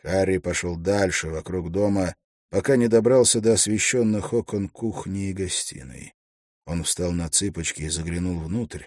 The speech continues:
потом снова присел, прижался спиной к грубым бревнам и сосредоточился на дыхании, потому что дышать ему было необходимо.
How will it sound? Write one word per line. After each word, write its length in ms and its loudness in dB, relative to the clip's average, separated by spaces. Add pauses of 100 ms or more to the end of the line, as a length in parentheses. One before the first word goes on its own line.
(360)
потом 300 2
снова 580 4
присел, 600 -2
прижался 640 2
спиной 480 0
к 40 -4
грубым 520 0
бревнам 600 2 (340)
и 100 -6
сосредоточился 1120 0
на 160 -2
дыхании, 720 -10 (540)
потому 380 -6
что 220 -8
дышать 720 -2
ему 540 -10 (380)
было 320 -6
необходимо. 1000 -8